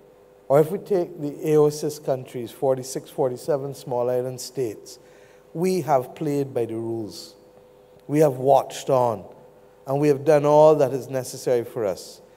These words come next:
We were promised the Warsaw Mechanism on Loss and Damage. It hasn't come. We were promised that a hundred billion dollars would be put into adaptation. They're fighting to put it in place by Glasgow when it should have been in place already.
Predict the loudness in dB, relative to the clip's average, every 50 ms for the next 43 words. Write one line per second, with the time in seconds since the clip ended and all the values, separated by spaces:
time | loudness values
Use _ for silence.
0 | -20 -20 _ -4 -2 0 2 2 2 2 4 4 4 4 4 2 -4 -4 -6 -6
1 | -4 0 2 4 4 4 2 0 0 0 0 0 -2 -6 -6 -8 -8 -8 -6 -6
2 | -6 -6 -6 -6 -6 -2 2 2 2 2 2 -2 -8 -10 -10 -8 -6 -6 -6 -6
3 | -6 -10 -10 -12 -18 -20 _ _ _ -10 -8 -6 -4 -2 -2 -2 -2 -4 -6 -8
4 | -6 -2 0 0 0 0 -4 -10 -18 -20 -20 -20 _ _ _ _ _ -4 -2 0
5 | 2 2 0 0 2 4 4 4 4 4 0 -4 -2 0 0 2 2 0 -4 -2
6 | -2 -4 -2 -2 -4 -6 -4 0 2 2 4 4 2 0 0 2 4 4 4 4
7 | 0 -2 -2 -8 -10 -10 -10 -6 -4 -4 -2 -2 -4 -4 -4 -6 -4 -2 0 0
8 | 0 -2 -4 -6 -4 -2 -2 -2 -2 -4 -6 -6 -6 -6 -10 -20 -20 -20 -10 -6
9 | -6 -6 -4 -4 0 2 2 2 2 0 -6 -6 -6 -6 -6 -8 -6 -4 -4 -4
10 | -4 -4 -6 -6 -8 -8 -8 -8 -4 -4 -4 -4 -4 -8 -12 -16 -18 -20 -20 -20
11 | _ _ -4 -4 -4 -4 -2 0 2 4 4 4 2 -2 -4 -4 -4 -2 -2 -2
12 | -2 -2 -4 -8 -12 -12 -12 -10 -10 -10 -8 -8 -8 -10 -12 -10 -8 -8 -8 -8
13 | -6 -6 -6 -4 -4 -2 -4 -4 -6 -6 -12